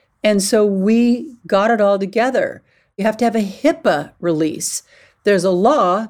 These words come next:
that says nobody else can ask your doctors anything about you, and the doctors can't even ask anyone else unless you have that hipaa release, and only one person can be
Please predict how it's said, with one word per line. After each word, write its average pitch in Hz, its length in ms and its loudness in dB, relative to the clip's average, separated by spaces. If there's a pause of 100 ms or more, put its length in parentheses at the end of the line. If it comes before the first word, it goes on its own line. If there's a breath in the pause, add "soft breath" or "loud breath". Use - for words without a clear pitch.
(540)
that 185 140 -4
says 202 220 -4
nobody 226 320 2
else 190 240 0
can 190 220 -2
ask 170 340 -4
your 226 80 -4
doctors 160 400 -2
anything 156 320 -2
about - 320 -2
you, 180 260 2 (480 soft breath)
and 185 180 2
the 175 60 0
doctors 196 460 0
can't 214 280 -2
even 185 200 0
ask 190 260 0
anyone 180 320 2
else 190 480 -2 (400)
unless 214 460 0
you 262 80 0
have 214 260 -2
that 190 200 0
hipaa 190 360 -2
release, 147 400 -4
and 175 120 0
only 175 220 2
one 190 300 0
person 165 520 -2
can 202 140 -6
be 202 300 -4